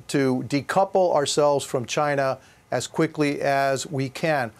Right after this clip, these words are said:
I'm a bit of a hawk on that. Some people, in, even in my, in my committee, don't agree with it. But I see the writing on the wall. I see what, uh, the Chinese Communist Party wants to do, global domination,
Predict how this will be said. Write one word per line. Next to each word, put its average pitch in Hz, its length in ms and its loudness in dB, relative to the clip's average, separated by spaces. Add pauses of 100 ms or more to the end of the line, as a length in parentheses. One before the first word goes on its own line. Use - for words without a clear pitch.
(180)
I'm 143 120 0
a 143 40 0
bit 165 160 4
of 185 80 4
a 170 60 2
hawk 214 280 2
on 147 140 2
that. 139 320 0
Some 139 180 -4
people, 151 400 0
in, 147 160 2
even 147 220 2
in 147 80 0
my, 147 340 0 (360)
in 135 100 -2
my 143 120 0
committee, 156 440 2
don't 131 280 2
agree 127 320 2
with 151 180 4
it. 127 200 2 (320)
But 131 160 2
I 180 180 4
see 180 280 2
the 165 100 4
writing 165 340 4
on 160 120 2
the 147 80 0
wall. 151 440 4
I 131 120 0
see 185 300 0
what, 180 320 2
uh, 156 140 4
the 139 120 2
Chinese 151 420 0
Communist 147 400 -2
Party 143 240 2
wants 131 380 0
to 160 120 0
do, 156 360 2 (320)
global 170 340 2
domination, 147 760 0